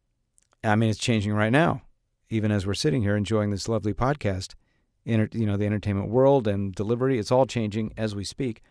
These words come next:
But back when I was, uh, an art major, uh, at U C S C, well, full disclosure, I was, uh, not just an art major, I was a, a kind of a combination major, I guess. I was a painting, theater arts, uh, history of leprechauns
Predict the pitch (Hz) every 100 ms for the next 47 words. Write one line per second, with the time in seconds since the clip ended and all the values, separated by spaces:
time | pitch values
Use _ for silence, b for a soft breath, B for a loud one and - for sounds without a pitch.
0 | b b b b b b b - 104 143
1 | 151 131 120 143 151 123 - 107 - 107
2 | 110 120 123 117 120 107 123 120 - -
3 | 107 101 - 104 113 104 110 101 - 104
4 | 98 92 b b b b b b _ _
5 | _ _ - 110 85 _ _ _ _ -
6 | 135 113 101 120 117 107 101 95 87 92
7 | 90 - _ _ _ _ _ _ 123 113
8 | 90 98 120 101 92 101 92 92 - 101
9 | 107 - 135 120 - 123 110 113 113 139
10 | 131 131 131 120 127 127 107 104 104 95
11 | 92 135 139 135 135 120 - 135 123 117
12 | 113 110 - - - b b b b b
13 | b - 104 95 - 50 120 113 110 101
14 | 113 110 95 95 85 78 -